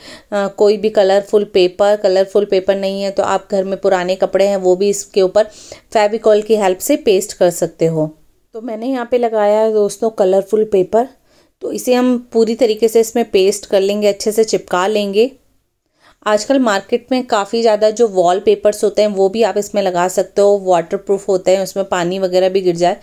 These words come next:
तो भी कोई टेंशन नहीं है। तो उस तरीके के पेपर का भी आप यूज़ कर सकते हो।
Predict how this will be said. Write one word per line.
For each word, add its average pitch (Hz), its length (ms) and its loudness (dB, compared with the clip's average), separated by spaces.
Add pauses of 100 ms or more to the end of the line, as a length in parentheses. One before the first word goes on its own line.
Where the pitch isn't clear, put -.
(380)
तो 196 100 2
भी 202 120 -2
कोई 214 180 4
टेंशन 202 480 0
नहीं 190 320 -2
है। 214 140 -2 (140)
तो - 60 -18
उस 262 220 -14
तरीके 262 320 -6
के 269 100 -4
पेपर 220 360 2
का 220 140 2
भी 220 180 0
आप 220 180 0
यूज़ 240 340 0
कर 214 160 2
सकते 165 380 -2
हो। 151 280 2